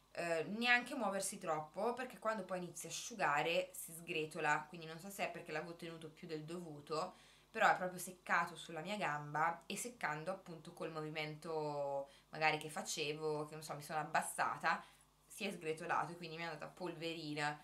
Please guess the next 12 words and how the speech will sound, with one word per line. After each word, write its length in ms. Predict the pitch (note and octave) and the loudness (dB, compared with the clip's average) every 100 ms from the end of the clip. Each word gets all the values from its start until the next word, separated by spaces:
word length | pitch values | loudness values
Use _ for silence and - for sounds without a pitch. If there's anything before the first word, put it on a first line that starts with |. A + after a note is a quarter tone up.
| - _ | -16 _
di, 300 | - D#3+ D3+ | -14 -10 -8
di, 200 | C#3+ D#3 | -8 -10
di, 140 | D3 D3+ | -8 -8
di, 840 | D3 C#3+ C#3 C3+ C3+ B2 A#2+ E2 | -6 -6 -6 -6 -6 -8 -12 -10
di 120 | E3 | -8
fango 540 | F3+ D#3 D#3 D#3 D#3+ D#3 | -2 0 0 0 2 2
da 120 | D3+ | 0
tutte 240 | D3+ - | -4 -6
le 100 | D3 | -4
parti. 520 | C3+ B2+ B2 - G3 D3 - - - _ | -2 -4 -6 -8 -16 -18 -20 -20 -20 _
Quindi, 360 | E3+ D3+ B2 - _ _ _ - - | -10 -8 -10 -14 _ _ _ -18 -4
vabbè. 360 | D3 D#3 - | 0 0 -2